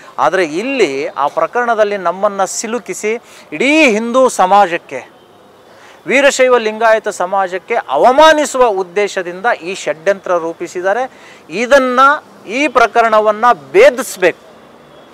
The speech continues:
ಯಾಕೆ ಅವರು ನಮ್ಮ ಹೆಸರನ್ನು ಹೇಳು ಅಂತ ಅವರು ಹೇಳಿದರು?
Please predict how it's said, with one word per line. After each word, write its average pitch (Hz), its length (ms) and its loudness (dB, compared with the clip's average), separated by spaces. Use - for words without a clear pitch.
ಯಾಕೆ 247 440 2
ಅವರು 247 240 4
ನಮ್ಮ 220 260 0
ಹೆಸರನ್ನು 196 600 -2
ಹೇಳು 202 360 0
ಅಂತ 185 240 -4
ಅವರು 190 280 0
ಹೇಳಿದರು? 160 560 -6